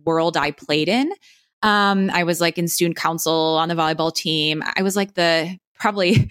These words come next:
<laughs> I look back and I, I, like, was in every single yearbook photo 'cause I, I wanted to spread myself across every single possible organization and team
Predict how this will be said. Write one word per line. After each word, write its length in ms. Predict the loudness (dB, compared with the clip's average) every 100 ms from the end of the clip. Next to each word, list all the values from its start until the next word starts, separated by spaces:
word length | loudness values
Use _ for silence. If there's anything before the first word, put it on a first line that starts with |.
| -4
<laughs> 120 | -2
I 80 | 2
look 240 | 4 2
back 280 | 2 0 2
and 100 | 0
I, 180 | 0 2
I, 200 | 2 2
like, 200 | 2 0 0
was 140 | 2
in 120 | 2 2
every 280 | 0 2
single 260 | 0 2 2
yearbook 400 | 2 2 0 -2
photo 300 | 0 2 2
'cause 160 | 0 0
I, 160 | 2
I 140 | 0 0
wanted 220 | 0 -2
to 80 | -2
spread 300 | -2 -4 -2
myself 400 | -2 -2 -2 -4
across 360 | -4 -2 -2
every 240 | -4 -2 -2
single 420 | -2 -2 -2 -4 _
possible 540 | -2 -2 -4 -4 -2 0
organization 640 | 0 0 0 0 0 -2
and 160 | -4 -4
team 380 | -4 -4 -4